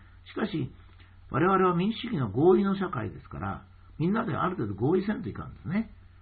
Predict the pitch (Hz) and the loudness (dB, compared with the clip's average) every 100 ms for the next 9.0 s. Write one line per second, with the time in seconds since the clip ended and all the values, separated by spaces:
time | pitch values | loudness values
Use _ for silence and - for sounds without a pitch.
0 | - - - 180 180 180 240 214 131 113 | -20 -20 -14 -4 -2 -2 0 0 0 2
1 | 147 156 110 113 127 - - 107 160 135 | 4 4 2 0 0 -4 -8 0 2 0
2 | - - - 113 139 135 113 135 131 131 | -4 -12 -10 -4 -4 -4 -2 -2 -2 -2
3 | 123 120 113 127 110 - 123 127 104 - | -2 -4 -4 -6 -6 -4 -2 0 0 -4
4 | - - 117 135 104 104 87 120 110 - | -10 -6 -2 0 0 -4 -6 -6 -8 -4
5 | 160 170 127 98 92 - - - - - | -4 -2 -2 -4 -6 -12 -16 -16 -16 -18
6 | - - - - 147 151 160 156 131 131 | -20 -20 -20 -4 0 0 2 0 -2 -6
7 | 135 139 127 110 110 185 - - - 101 | -4 -2 -2 -2 -2 -2 -4 -10 -16 -10
8 | 110 123 160 214 277 143 160 127 - - | -4 0 2 0 -2 -2 -2 -2 -4 -12